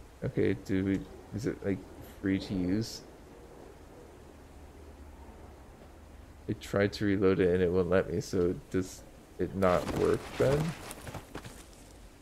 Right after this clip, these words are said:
Swipe your I D card.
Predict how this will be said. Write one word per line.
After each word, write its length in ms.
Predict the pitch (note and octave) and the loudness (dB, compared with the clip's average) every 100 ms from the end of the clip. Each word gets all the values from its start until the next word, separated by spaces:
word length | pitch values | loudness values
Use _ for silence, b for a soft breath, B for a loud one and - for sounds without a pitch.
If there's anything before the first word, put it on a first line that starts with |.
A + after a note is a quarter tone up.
| - - - - - - - - - - - - - - - - - - - - - - - - - - - | -20 -20 -20 -20 -20 -20 -20 -20 -20 -20 -20 -20 -20 -20 -20 -20 -20 -20 -20 -20 -20 -20 -20 -20 -20 -20 -12
Swipe 400 | - F2+ G2+ - | 0 2 2 2
your 160 | G2 | 4
I 80 | F2+ | 4
D 200 | F2+ G2+ | 2 -2
card. 420 | - G#2+ G2 G2+ | 0 4 6 4